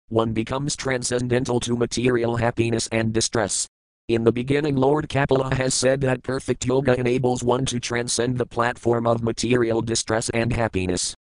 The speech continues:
How this can be done is explained here. One has to purify his mind and consciousness. This can be done by the Bhakti Yoga system. As explained in the Narada Pancaratra,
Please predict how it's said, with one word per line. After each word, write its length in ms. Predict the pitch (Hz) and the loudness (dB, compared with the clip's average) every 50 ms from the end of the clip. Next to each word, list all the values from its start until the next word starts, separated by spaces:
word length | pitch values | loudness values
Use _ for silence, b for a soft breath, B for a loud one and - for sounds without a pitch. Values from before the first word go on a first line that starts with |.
| _ _ _ _ _ | _ _ _ _ _
How 220 | - 113 113 113 113 | -8 -6 -4 -2 0
this 280 | 117 120 123 - - - | 0 0 0 0 -2 -2
can 200 | - 117 113 113 | 0 0 0 0
be 160 | 110 113 120 | -2 -2 -2
done 260 | 117 127 139 147 147 | 0 0 0 0 0
is 200 | 139 139 131 127 | 2 0 2 2
explained 520 | 127 - - - - 117 120 123 131 135 - | 0 0 -2 -2 -2 0 0 0 0 0 -2
here. 360 | - 127 113 101 92 92 92 - _ _ | -2 -2 -2 -2 -2 -4 -6 -8 _ _
One 240 | 107 107 110 110 107 | 0 0 2 2 0
has 240 | 107 107 104 - | 0 -2 -2 -2
to 140 | - 101 104 | -4 -6 -6
purify 600 | - - 117 127 131 139 131 - - 117 117 117 | -4 -2 -2 0 0 0 -2 0 2 2 2 2
his 240 | 113 117 117 117 110 | 2 0 0 0 0
mind 320 | 113 113 120 123 127 123 117 | 0 0 0 -2 -2 -4 -4
and 240 | 117 117 117 120 - | -4 -4 -4 -4 -2
consciousness. 720 | - 117 107 98 - 92 - - 90 90 87 - - - - _ _ _ _ _ _ - | -2 -2 -2 0 0 -2 -2 -2 -2 -4 -4 -4 -6 -8 -10 _ _ _ _ _ _ -8
This 320 | 120 123 120 - - - - | -4 -2 0 0 -2 -2 -2
can 180 | - 120 117 113 | -2 -2 -2 -2
be 160 | 113 117 120 | -2 -4 -4
done 300 | 123 135 139 147 151 147 | -2 -2 -2 0 0 0
by 180 | 143 135 127 123 | 0 0 0 0
the 80 | 127 | 0
Bhakti 440 | 123 127 123 127 127 - - 117 120 | 0 0 0 0 0 -2 -6 -4 -2
Yoga 320 | 123 120 117 123 - - - | 0 0 0 0 0 0 0
system. 440 | - 113 104 - - 82 82 82 82 - _ _ _ _ _ _ - | 0 0 0 0 -2 -4 -6 -6 -8 -12 _ _ _ _ _ _ -4
As 220 | 110 110 110 104 | -2 -2 0 0
explained 520 | 113 110 - - - - 135 139 147 151 139 135 | -2 -2 -4 -4 -2 0 0 0 0 -2 0 0
in 160 | 131 127 127 | 0 2 2
the 80 | 131 | 2
Narada 340 | 131 131 135 143 147 139 131 | 2 2 2 2 2 0 -2
Pancaratra, 800 | - - 131 131 135 135 - 123 110 107 98 - - 98 98 | -2 -2 -2 -2 -2 -2 0 0 2 2 0 -2 -2 -4 -4